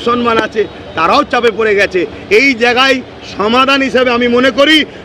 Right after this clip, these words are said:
ব্রিটিশ তাড়াতে সাধারণ মানুষ যেভাবে আগিয়ে ছিল, সবাইকে ঐক্যবদ্ধ হতে হবে। ব্রিটিশদের মতো এদের বিরুদ্ধেও, সে রাজ্য সরকার হোক আর কেন্দ্র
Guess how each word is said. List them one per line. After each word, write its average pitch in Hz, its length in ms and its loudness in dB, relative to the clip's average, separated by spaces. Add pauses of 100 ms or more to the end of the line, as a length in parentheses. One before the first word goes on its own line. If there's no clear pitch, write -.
(120)
ব্রিটিশ 247 320 0 (100)
তাড়াতে 262 360 0
সাধারণ 254 480 2
মানুষ 262 320 0
যেভাবে 233 380 2
আগিয়ে 208 300 0
ছিল, 240 160 2 (460)
সবাইকে 226 400 0
ঐক্যবদ্ধ 226 540 2
হতে 233 240 2
হবে। 269 220 4 (380)
ব্রিটিশদের 240 480 -2
মতো 226 220 0
এদের 214 240 4 (120)
বিরুদ্ধেও, 233 480 4 (440)
সে 202 140 0
রাজ্য 185 340 0
সরকার 233 380 0
হোক 349 160 2 (280)
আর 220 140 -2
কেন্দ্র 240 260 2